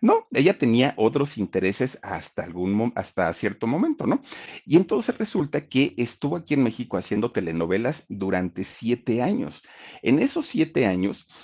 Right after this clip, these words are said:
pasa por la pubertad, por la adolescencia y se convierte en mujer. Cuando ella cumple, eh, veinte años, fíjense que ya era una actriz consolidada y pintaba, además, ay, Dios mío, se me metió una pestaña, perdónenme,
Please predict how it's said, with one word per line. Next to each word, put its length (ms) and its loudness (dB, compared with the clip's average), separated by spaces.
pasa 600 0
por 200 -2
la 160 -4
pubertad, 640 0
por 160 -4
la 80 -6
adolescencia 760 0
y 80 -10
se 200 -10
convierte 520 -2
en 60 0
mujer. 360 -2
Cuando 280 4
ella 240 0
cumple, 680 4
eh, 340 -2
veinte 420 2
años, 360 0
fíjense 380 2
que 140 -6
ya 100 2
era 100 2
una 160 4
actriz 580 -4
consolidada 880 2
y 120 -4
pintaba, 680 2
además, 480 0
ay, 120 -12
Dios 140 -6
mío, 120 -8
se 120 -10
me 100 -4
metió 180 -8
una 140 -4
pestaña, 360 -8
perdónenme, 400 -10